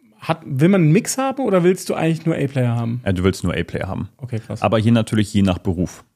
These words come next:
Speaker 2: Weil
Speaker 1: Mhm.
Speaker 2: wenn du einen A-Player im Sales hast, ist es eine ganz andere Person als ein A-Player in der Buchhaltung.
Speaker 1: Mhm.
Speaker 2: Ein A-Player in der Buchhaltung,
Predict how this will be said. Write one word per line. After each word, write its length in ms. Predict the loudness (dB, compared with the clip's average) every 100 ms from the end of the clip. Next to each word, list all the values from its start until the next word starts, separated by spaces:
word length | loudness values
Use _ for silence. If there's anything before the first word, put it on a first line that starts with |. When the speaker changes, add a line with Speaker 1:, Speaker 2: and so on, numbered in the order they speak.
| _
Speaker 2:
Weil 180 | 0 2
Speaker 1:
Mhm. 40 |
Speaker 2:
wenn 120 | 4 2
du 60 |
einen 80 | 0 -2
A-Player 300 | -2 0 -2
im 80 |
Sales 380 | 0 -2 -2 -2
hast, 320 | -2 -2 -4 -4
ist 100 | -2
es 100 | -2
eine 120 | 0
ganz 200 | 0 0
andere 240 | -2 -2
Person 320 | -2 0 2
als 160 | 2 0
ein 100 | -4
A-Player 160 | -4 -2
in 60 |
der 80 | -2
Buchhaltung. 480 | 0 0 -2 -4 -8 -2
Speaker 1:
Mhm. 300 | 0 0 -2 _
Speaker 2:
Ein 60 | -4
A-Player 200 | -2 -2
in 60 | 0
der 80 | 2
Buchhaltung, 720 | 2 2 0 0 0 -2